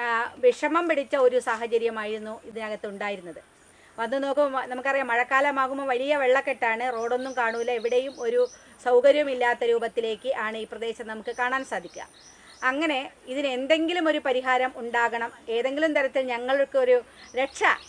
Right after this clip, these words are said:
ഉണ്ടാക്കി തരണമെന്നാണ് ഇവിടുത്തെ ആളുകൾ, ആ, അഭ്യർത്ഥിച്ചത്. ഏ, അതുപോലെ തന്നെയാണ് ഈ പ്രദേശത്തുള്ള വലിയ, നേരത്തെ സതീശൻ മാഷ് സൂചിപ്പിച്ച നമ്മുടെ ശാന്തി ശ്മശാനം. ഒരുപക്ഷെ ഈ വടകര നഗരസഭയിൽ ഏറ്റവും പ്രധാനപ്പെട്ട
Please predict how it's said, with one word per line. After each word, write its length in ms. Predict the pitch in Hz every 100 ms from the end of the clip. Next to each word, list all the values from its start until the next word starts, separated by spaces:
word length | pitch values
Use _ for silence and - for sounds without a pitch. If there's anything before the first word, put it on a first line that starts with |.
| -
ഉണ്ടാക്കി 320 | 247 269 262 311
തരണമെന്നാണ് 640 | 254 240 247 240 233 233 226
ഇവിടുത്തെ 260 | 220 240 220
ആളുകൾ, 280 | 220 226 - -
ആ, 20 | 214 214 -
അഭ്യർത്ഥിച്ചത്. 560 | 208 254 208 180 160 - - - - - - - 220
ഏ, 80 | 226 247
അതുപോലെ 280 | 254 285 294 311
തന്നെയാണ് 380 | 294 302 277 285
ഈ 40 | 269
പ്രദേശത്തുള്ള 500 | 254 262 262 269 262 240
വലിയ, 260 | 247 247 220
നേരത്തെ 300 | 233 233 247 247
സതീശൻ 300 | 226 233 247
മാഷ് 220 | 240 262 240
സൂചിപ്പിച്ച 400 | 220 226 240 240 226 220
നമ്മുടെ 220 | 226 226 233
ശാന്തി 340 | 220 233 262 254
ശ്മശാനം. 440 | 247 - 190 - - - - - - - - - - -
ഒരുപക്ഷെ 380 | 277 311 339 330 302 302
ഈ 40 | 320
വടകര 260 | 269 269 294 302 277
നഗരസഭയിൽ 580 | 262 285 277 254 269 - 240
ഏറ്റവും 360 | - 302 330 311
പ്രധാനപ്പെട്ട 580 | 254 262 262 269 269